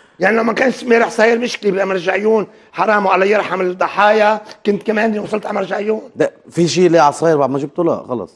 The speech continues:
Speaker 1: لا، كل عصاير.
Speaker 2: كل عصاير.
Speaker 1: هلا أصولا، رح أرجع أذكر للناس، أصولا بكل المطاعم والأوتيلات بيعملوها فقط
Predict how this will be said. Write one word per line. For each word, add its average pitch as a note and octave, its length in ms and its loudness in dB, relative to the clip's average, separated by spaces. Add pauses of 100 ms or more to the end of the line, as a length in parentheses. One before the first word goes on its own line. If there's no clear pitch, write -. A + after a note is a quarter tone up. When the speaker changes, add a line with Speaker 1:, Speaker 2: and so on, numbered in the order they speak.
Speaker 1:
لا، G3 180 2
كل F#3+ 220 0
عصاير. A2 500 -6
Speaker 2:
كل - 80 -18
عصاير. - 340 -20 (140)
Speaker 1:
هلا G3 260 0
أصولا، A3+ 500 4
رح A3 220 -2
أرجع E3+ 360 -2 (360)
أذكر E3+ 340 -4
للناس، D3 680 -4 (340)
أصولا G#3 540 2
بكل A#3+ 260 0
المطاعم F#3+ 580 0
والأوتيلات F3 640 -2 (320)
بيعملوها F#3 480 2
فقط D#3+ 380 -2